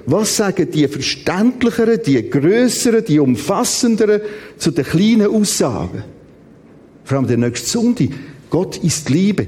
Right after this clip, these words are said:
Ja, was steht denn auch noch? Also, ich kann nicht einfach mit Motorsage an diesen Zähnen rumflicken. Und so kommt mir das oft vor.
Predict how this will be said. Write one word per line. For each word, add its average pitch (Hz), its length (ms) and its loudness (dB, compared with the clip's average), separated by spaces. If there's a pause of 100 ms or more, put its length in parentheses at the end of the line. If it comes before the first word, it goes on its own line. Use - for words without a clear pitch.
Ja, 110 120 -2
was 107 200 -6
steht - 480 -2
denn 107 280 -2
auch 202 280 2
noch? 101 220 -4 (1900)
Also, 254 380 0 (400)
ich 208 100 0
kann 262 140 2
nicht 294 180 0
einfach 233 500 -2 (300)
mit - 100 -2
Motorsage 214 1000 2
an - 60 -2
diesen 185 220 2
Zähnen 180 440 0
rumflicken. 113 600 0 (4000)
Und 165 340 0
so 220 160 0
kommt 247 220 -2
mir 208 80 0
das 208 180 0
oft - 340 -4
vor. 226 380 -4